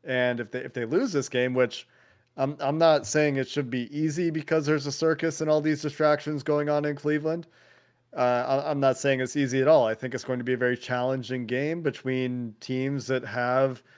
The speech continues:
some guys that will give each other problems and, and coaches that will give each other potentially problems. I'm more worried about Kevin Stefanski, who seems to own Lou Anarumo. Uh, gonna be a challenging game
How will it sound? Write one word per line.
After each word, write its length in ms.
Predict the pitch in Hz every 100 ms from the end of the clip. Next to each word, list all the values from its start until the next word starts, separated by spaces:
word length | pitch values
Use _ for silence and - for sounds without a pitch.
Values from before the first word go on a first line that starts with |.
| _ -
some 260 | - 131
guys 400 | 117 117 127 131
that 100 | 135
will 120 | 127
give 240 | 117 127 123
each 200 | 127 135
other 220 | 127 123
problems 760 | - 127 156 160 120 117 113 - _ _ _ _ _ _ _ _ _ _ _ _ _ _ -
and, 200 | 131 139
and 140 | 123
coaches 380 | 135 196 175 117
that 80 | 117
will 120 | 113
give 160 | 117 117
each 160 | 107
other 300 | 117 113 110
potentially 540 | - - 127 117 117 113
problems. 500 | 117 117 120 123 117
I'm 80 |
more 200 | 117 135
worried 220 | 127 127 123
about 200 | 120 113
Kevin 260 | 131 127
Stefanski, 680 | - 113 120 135 143 127 117
who 180 | 120 117
seems 340 | - 123 117
to 120 | 120
own 240 | 127 127 123
Lou 140 | 123
Anarumo. 680 | 120 117 110 160 139 113 104 - - _ _ _ -
Uh, 420 | 127 120 113 110 - _ _ _ _ _ _ _ _ _ _ _ 127
gonna 160 | 156
be 100 | 180
a 60 | 196
challenging 460 | 175 170 185 175 147
game 240 | 180 139